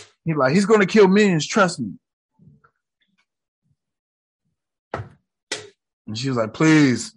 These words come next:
there's no need to extend to the violent accusations. Layla, you keep thinking that distance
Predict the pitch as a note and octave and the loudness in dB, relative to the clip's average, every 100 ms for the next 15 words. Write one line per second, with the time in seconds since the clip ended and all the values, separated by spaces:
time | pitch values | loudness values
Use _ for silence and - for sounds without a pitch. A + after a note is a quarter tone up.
0 | _ - B2+ C3+ B2+ B2 B2+ A#2+ A#2+ A#2 | _ -4 2 4 4 2 2 0 0 0
1 | A2 - C3 A#2 G#2+ A2 G#2 F#2+ A#2+ A#2 | -2 -2 -2 -2 -4 -8 -8 0 0 0
2 | G#2+ G#2+ G#2 F#2 G2+ A#2 A#2 F2 F2+ - | -2 -6 -8 -10 -8 -6 -8 -12 -16 -18
3 | _ _ _ _ - - _ - B2 B2+ | _ _ _ _ -20 -20 _ -8 -4 -4
4 | A2+ F2+ - _ _ _ _ _ _ _ | -4 -10 -16 _ _ _ _ _ _ _
5 | _ _ _ _ _ A#2+ B2+ D#3+ B2+ C3+ | _ _ _ _ _ -12 -8 -10 -6 -8
6 | C3+ B2 A2+ G2 - D3 E3+ - F#2+ - | -6 -6 -8 -8 -4 -4 -4 -8 -12 -10
7 | - | -12